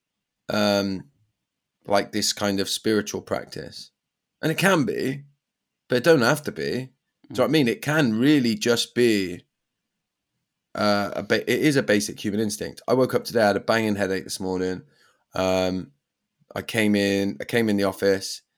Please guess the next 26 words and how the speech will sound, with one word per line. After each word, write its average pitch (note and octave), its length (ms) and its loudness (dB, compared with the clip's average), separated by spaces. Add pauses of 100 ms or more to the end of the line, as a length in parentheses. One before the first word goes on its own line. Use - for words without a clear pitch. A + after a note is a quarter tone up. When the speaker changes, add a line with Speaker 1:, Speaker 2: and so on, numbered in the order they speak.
(240)
Speaker 1:
and - 100 -4
I F#2+ 40 -2
put - 180 -2
on G#2+ 120 -2
a G#2 40 -2
couple G#2 280 -2
of F#2+ 80 0
songs G2 420 -2
and G2 80 -4
I G2 40 -2
didn't G2+ 240 -4
follow G#2 320 -2
any C3+ 500 0 (460)
routine G#2+ 760 0 (320)
of G2 80 -12
how G2+ 180 2
I G2+ 60 4
breathed, G2 520 -2 (500)
but - 80 -2
I G#2+ 60 2
just G#2 260 -6
focused B2 360 0
on A#2 80 2
my A2+ 80 2
breath G#2 440 0
and, G2+ 220 -4